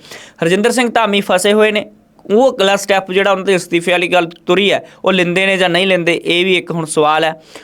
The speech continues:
ਕੁੱਲ ਮਿਲਾ ਕੇ ਅਕਾਲੀ ਦਲ ਦੀ ਸਿਆਸਤ ਦੇ ਅੰਦਰ ਸੁਖਬੀਰ ਸਿੰਘ ਬਾਦਲ ਦੇ ਧੜੇ ਨੇ ਐਸੀਆਂ ਚੀਜ਼ਾਂ ਪੈਦਾ ਕਰ ਦਿੱਤੀਆਂ ਨੇ ਕਿ ਅਕਾਲੀ ਦਲ ਦੀ ਸਿਆਸਤ, ਲੋਕ ਅਕਾਲੀ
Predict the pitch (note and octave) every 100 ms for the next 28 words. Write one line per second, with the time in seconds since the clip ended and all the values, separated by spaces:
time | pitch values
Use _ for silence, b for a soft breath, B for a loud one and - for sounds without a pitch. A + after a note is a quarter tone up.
0 | B - G3 A3 A3 G3 E3+ E3 F3 F3+
1 | - _ _ _ b b b E3+ - F#3+
2 | G3 G#3+ G#3 G3+ G3+ - - E3+ F#3+ G3
3 | E3+ D#3+ E3+ F3 F#3 F3+ D#3+ D#3 C#3 -
4 | _ _ _ _ - - D#3 D#3 F3+ F3+
5 | F#3 F3 D#3 D#3 E3 F3+ D#3 F#3 D#3 D#3
6 | E3 - D3 D3 - F#3+ F#3 E3+ E3 E3+
7 | E3+ D#3+ D#3 D#3 C#3+ D3+ F3+ F3 E3+ D#3+
8 | - b b b _ G3 G3 G3 - _
9 | D#3+ - F3+ F#3+ G#3 G#3 G3+ G3 G3+ -
10 | E3 C#3 G#2+ - - D3+ D#3+ E3 F3 F#3
11 | E3+ - E3+ F3 F#3+ G#3 G3+